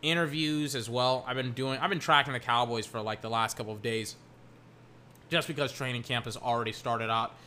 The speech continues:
Frick, I should have played We Dem Boys. Uh, I, I'll get into that later on, but I'll kinda stay focused here on what I was talking about, the interviews with the Cowboys. So the Cowboys, they've had a, a bunch of interviews in the last week or so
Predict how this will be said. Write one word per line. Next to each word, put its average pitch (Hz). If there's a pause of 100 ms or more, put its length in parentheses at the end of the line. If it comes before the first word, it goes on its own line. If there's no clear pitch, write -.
(460)
Frick, -
I 240
should 339
have 247
played 254
We 208
Dem 185
Boys. 175 (480)
Uh, 143
I, 156
I'll 170
get 165
into 165
that 156
later 151
on, 156 (100)
but 143
I'll 139 (460)
kinda 143
stay 147
focused 143
here 151
on 139
what 139
I 127
was 123
talking 131
about, 123
the 120
interviews 123
with 117
the 107
Cowboys. 120 (320)
So 175
the 170
Cowboys, 220
they've 180
had 170
a, 156
a 143
bunch 170
of 160
interviews 151
in 143
the 139
last 131
week 131
or 139
so 131